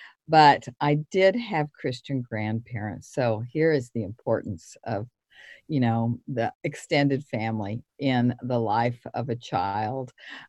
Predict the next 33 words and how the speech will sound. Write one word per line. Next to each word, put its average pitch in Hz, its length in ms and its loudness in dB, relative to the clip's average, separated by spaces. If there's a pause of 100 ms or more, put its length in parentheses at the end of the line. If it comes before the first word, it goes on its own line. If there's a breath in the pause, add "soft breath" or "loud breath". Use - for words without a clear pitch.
Um, 156 400 6
we 220 180 4
did 277 260 4
go 208 120 8
to 190 100 2
church 208 320 0
some. 98 440 -4 (340 soft breath)
So 175 460 6
that's 220 240 8
good. - 220 -6
Though 175 120 6
there 185 120 10
was 196 160 4
nothing 320 280 4
really 202 140 6
practiced 185 420 2
in 165 100 2
our 151 100 6
home, 196 360 2
we 214 120 2
did 254 300 2
go 175 140 6
to 160 80 0
church 185 320 2
some. 151 300 4
And 151 100 2
I 165 100 6
guess 214 300 6
especially 240 720 4
as 214 120 8
I 180 140 8
kind 202 380 2
of 185 160 4